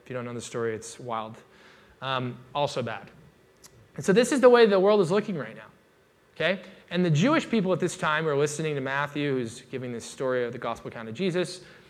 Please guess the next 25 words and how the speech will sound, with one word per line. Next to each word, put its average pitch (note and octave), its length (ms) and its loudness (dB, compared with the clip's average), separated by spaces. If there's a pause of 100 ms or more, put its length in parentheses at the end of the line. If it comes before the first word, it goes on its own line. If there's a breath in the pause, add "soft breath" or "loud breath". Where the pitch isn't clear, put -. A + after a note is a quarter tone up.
(220 loud breath)
they F#3 180 4
know F#3+ 280 8
this F#3 240 4
to - 80 -2
be E3 100 4
the D#3 80 2
story, D3+ 440 4
and C#3+ 100 -6
what C#3 160 0
they're E3+ 140 4
doing D#3+ 140 0
is C3+ 100 -2
they're D3+ 80 0
just D3 140 -6
kinda D#3+ 140 -4
waiting C3 460 -2
for, C3+ 180 -4
like, A#2 160 -4
w-, B2 200 -10
like, A#2+ 120 -8
what B2+ 200 -4
is B2+ 120 -2
God C3+ 160 -4
gonna B2 160 -6
do B2 320 -2